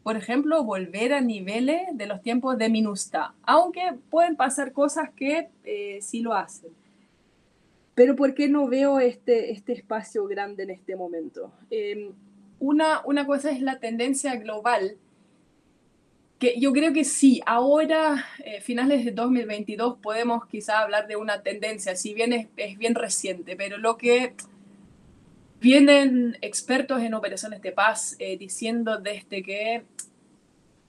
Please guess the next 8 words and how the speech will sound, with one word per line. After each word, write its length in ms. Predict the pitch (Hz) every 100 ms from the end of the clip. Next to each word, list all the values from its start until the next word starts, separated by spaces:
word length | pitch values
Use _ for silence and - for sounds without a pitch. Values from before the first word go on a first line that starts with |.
| _ -
más 200 | 233 277
o 40 | 311
menos 300 | 330 339 262 _ _ _
comenzó 420 | - 240 226 247 294
la 160 | 311
pandemia 600 | 208 190 196 240 196 160 -
también, 420 | 175 180 202 240 - _ _ _ _ _ -
eh, 420 | 208 - 254 -